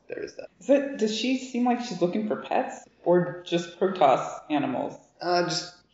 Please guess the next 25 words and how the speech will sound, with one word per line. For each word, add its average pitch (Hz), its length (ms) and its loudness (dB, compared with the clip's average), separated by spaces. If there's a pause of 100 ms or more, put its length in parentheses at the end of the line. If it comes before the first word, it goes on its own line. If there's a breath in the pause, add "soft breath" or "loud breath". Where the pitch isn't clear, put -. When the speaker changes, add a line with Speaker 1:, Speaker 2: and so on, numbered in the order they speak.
Speaker 1:
animals 175 440 6
that 135 120 4
are 113 80 4
native 110 440 2
to 101 320 -4
Ire - 500 -6 (120)
is 104 120 -8
Speaker 2:
Okay. 110 80 -4
Speaker 1:
what 104 100 -4
she's 101 400 -8
interested 107 380 -8
in, 104 380 -2 (140)
to, 110 120 -4
like, 101 260 2 (420)
essentially 135 300 0
give - 140 2
to 113 80 4
her 110 100 -2
people 104 380 -4
as - 120 -4
pets 101 280 0
or 98 60 -6
just 104 180 -2
as 95 100 -4
reminders 98 840 -4